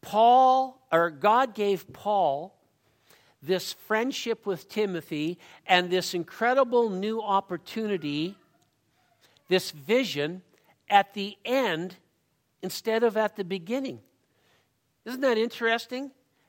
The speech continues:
When he's having this disagreement with Barnabas, God didn't say, or God didn't say to Paul, "Okay, I'm going to give you a vision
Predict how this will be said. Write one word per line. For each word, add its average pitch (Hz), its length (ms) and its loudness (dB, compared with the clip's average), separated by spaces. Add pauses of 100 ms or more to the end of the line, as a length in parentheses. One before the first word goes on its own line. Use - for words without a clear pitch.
(220)
When 196 140 4
he's 220 160 0
having 247 480 2
this 202 280 -2
disagreement 220 800 -4
with 180 240 -10
Barnabas, 208 640 2
God 220 340 4
didn't 202 280 -4
say, 170 420 0 (680)
or 180 220 4 (180)
God 202 320 6 (140)
didn't 196 240 -2
say 196 200 -2
to 175 80 -2
Paul, 180 340 2
"Okay, 240 200 -2
I'm 226 220 0
going 269 320 0
to 220 180 -8
give 202 280 -8
you 214 160 -2
a 160 80 2
vision 156 520 -4